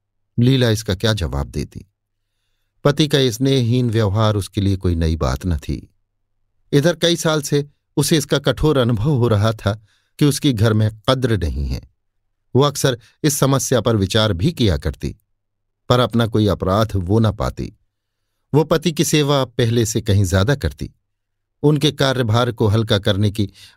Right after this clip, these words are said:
बराबर चेष्टा करती रहती, बराबर प्रसन्न चित्त रहती,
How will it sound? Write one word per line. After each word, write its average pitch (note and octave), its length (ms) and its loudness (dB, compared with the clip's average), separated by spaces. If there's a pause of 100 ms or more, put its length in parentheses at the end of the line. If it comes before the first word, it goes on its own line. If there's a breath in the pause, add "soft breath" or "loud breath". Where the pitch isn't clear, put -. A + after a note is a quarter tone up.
(100)
बराबर A2+ 360 2
चेष्टा A2 380 -2
करती G#2 300 -2
रहती, C#2+ 360 -4 (480)
बराबर G#2+ 380 2
प्रसन्न A#2+ 420 -2
चित्त C#3+ 300 -4
रहती, D2+ 380 -4